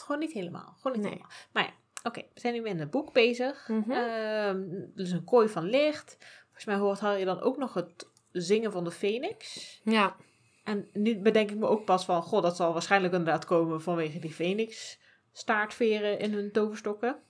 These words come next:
Speaker 2: Dat denk ik
Speaker 1: Doden.
Speaker 2: wel, ja.
Speaker 1: Ja, vet logisch eigenlijk, maar <laughs>
Speaker 2: Nou, zo
Speaker 1: goed.
Speaker 2: is, eh, ho-, ja, want ik dacht volgens mij vroeger dat ik het las, dat ik dacht van, oh, dat, dat is gewoon het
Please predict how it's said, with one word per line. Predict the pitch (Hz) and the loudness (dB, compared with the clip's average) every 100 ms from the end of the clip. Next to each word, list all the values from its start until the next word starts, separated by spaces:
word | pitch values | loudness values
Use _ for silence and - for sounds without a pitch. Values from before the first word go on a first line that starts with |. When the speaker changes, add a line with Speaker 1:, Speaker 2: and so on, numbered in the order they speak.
| _ - | _ -6
Speaker 2:
Dat | 180 | -4
denk | 180 202 | 0 2
ik | 294 | 2
Speaker 1:
Doden. | 220 233 | 2 4
Speaker 2:
wel, | 220 175 170 | 6 4 2
ja. | 220 214 170 - - | 0 2 0 -4 -12
Speaker 1:
Ja, | 165 - - _ | -10 -10 -16 _
vet | - 165 - | -14 -12 -8
logisch | 151 151 - 170 | -8 -8 -12 -12
eigenlijk, | - 160 - 175 - | -12 -14 -10 -12 -12
maar | - - 185 | -14 -2 -2
<laughs> | - | 0
Speaker 2:
Nou, | 233 240 | 4 6
zo | 233 | 6
Speaker 1:
goed. | 220 226 | 4 4
Speaker 2:
is, | 240 | 4
eh, | 277 220 | 2 0
ho-, | 226 233 247 196 | 6 6 6 4
ja, | 226 240 | 6 8
want | 202 190 | 8 4
ik | - | 4
dacht | 262 - | 4 4
volgens | 226 226 | 0 2
mij | 220 | 0
vroeger | 220 214 254 | 2 0 2
dat | 220 208 | 2 2
ik | 202 | 2
het | 180 | 2
las, | 175 247 269 | 6 6 6
dat | 269 | 2
ik | 262 - - _ | 2 -2 -8 _
dacht | 202 233 - - - - - - - - - | -4 -4 -4 -16 -20 -20 -20 -20 -20 -20 -6
van, | - 214 | 0 6
oh, | 208 | 8
dat, | 190 196 | 6 6
dat | 202 | 4
is | 220 - | 6 2
gewoon | 196 196 196 | 4 4 6
het | 196 190 - | 4 0 -4